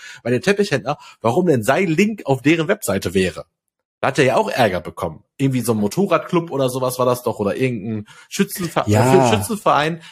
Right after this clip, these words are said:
Speaker 1: Die haben sich dann beschwert bei ihm, dass er in seinen Link, wie denn sein Link einfach auf sein, auf deren Webseite käme.
Speaker 2: Stimmt, die dachten, die wären gehackt worden, oder es wäre Malware oder, oder
Speaker 1: Genau.
Speaker 2: whatever, genau. Dass das, äh, nicht mit rechten Ging-, Dingen zuging. Und das tat es ja auch nicht so, aber,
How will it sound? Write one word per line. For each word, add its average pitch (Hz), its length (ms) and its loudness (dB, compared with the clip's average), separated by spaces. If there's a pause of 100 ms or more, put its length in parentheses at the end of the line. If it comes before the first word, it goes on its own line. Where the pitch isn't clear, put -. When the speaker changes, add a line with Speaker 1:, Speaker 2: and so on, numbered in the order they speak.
(100)
Speaker 1:
Die 135 60 4
haben 147 80 2
sich 156 80 -2
dann 120 180 0
beschwert 190 560 0 (220)
bei 160 100 2
ihm, 214 320 -2 (160)
dass 120 160 -2
er 135 60 2
in 117 100 -2
seinen 139 220 2
Link, 196 380 -2
wie 127 100 -2
denn 123 180 2
sein 151 320 0
Link 180 220 -2
einfach 147 360 -4
auf 127 200 -2
sein, 131 260 2
auf 107 160 -2
deren 139 240 0
Webseite 104 460 -2
käme. 95 400 -4 (200)
Speaker 2:
Stimmt, - 360 -2
die 123 80 4
dachten, 127 240 2
die 127 80 4
wären 131 120 4
gehackt 117 380 2
worden, 139 220 4
oder 120 80 2
es - 80 -6
wäre 123 100 2
Malware 131 720 4
oder, 113 320 2
oder 107 400 0 (220)
Speaker 1:
Genau. 107 320 2
Speaker 2:
whatever, 107 340 -2
genau. 104 540 -4
Dass - 140 -10
das, - 220 -10
äh, 104 140 -2
nicht 120 180 -4
mit 113 120 -4
rechten 120 260 -2
Ging-, 120 340 -4
Dingen 123 220 0
zuging. 95 380 -6
Und 113 160 -2
das - 220 -2 (100)
tat 185 180 0
es 131 100 -8
ja 104 100 -2
auch 101 80 -2
nicht - 360 -10
so, 95 240 -10
aber, 98 300 -18